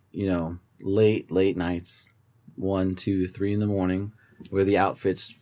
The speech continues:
you know, weren't quite ready yet, you know, and I don't, you know, I don't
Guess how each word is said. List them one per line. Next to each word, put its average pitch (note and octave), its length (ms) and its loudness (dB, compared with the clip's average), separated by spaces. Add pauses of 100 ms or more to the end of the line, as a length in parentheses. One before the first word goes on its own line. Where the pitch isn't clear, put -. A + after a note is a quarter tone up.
(140)
you G2 120 -2
know, F2+ 100 0
weren't G#2+ 380 -2
quite A#2 300 0
ready F2+ 240 0
yet, E2 260 -4 (840)
you G2 80 -2
know, F#2 300 2
and F2 540 -2 (960)
I G#2 160 0
don't, G2+ 360 2 (180)
you G#2+ 100 0
know, G2+ 120 2
I B2 80 6
don't C3 240 2